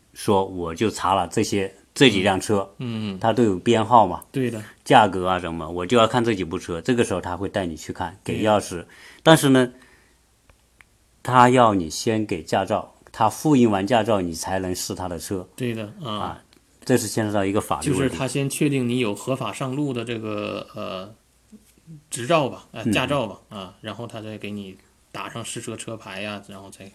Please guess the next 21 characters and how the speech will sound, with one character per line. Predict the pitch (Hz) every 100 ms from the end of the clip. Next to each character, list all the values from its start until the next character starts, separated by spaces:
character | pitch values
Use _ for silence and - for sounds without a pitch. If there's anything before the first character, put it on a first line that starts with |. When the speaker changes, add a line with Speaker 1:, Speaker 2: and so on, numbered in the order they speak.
| - -
Speaker 2:
给 |
你 | 98
出 | - -
发。 |
Speaker 1:
对， | 95 -
这 | 160
个， | 147 127 110
这 | 175 147
个 | 127
呢， | 120
就 | 107 110
是， | - 104 101 101
啊， | 98 85 80
我 | 92 95 82 82 -
在 | - 131
美 | 104
国 | 92
买 | 104 85 78
第 | 120 113
一 | 113
辆 | 120 92